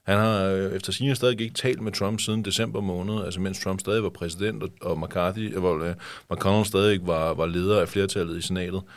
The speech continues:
Han er jo tydeligvis af en anden opfattelse end Kevin McCarthy. Han prøver bare at fedtspille lidt mere, fordi han godt er klar over, at, øh,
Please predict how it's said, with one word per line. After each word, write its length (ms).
Han 300
er 200
jo 140
tydeligvis 840
af 160
en 100
anden 220
opfattelse 600
end 380
Kevin 260
McCarthy. 460
Han 180
prøver 280
bare 180
at 80
fedtspille 500
lidt 140
mere, 300
fordi 280
han 160
godt 180
er 40
klar 200
over, 320
at, 340
øh, 400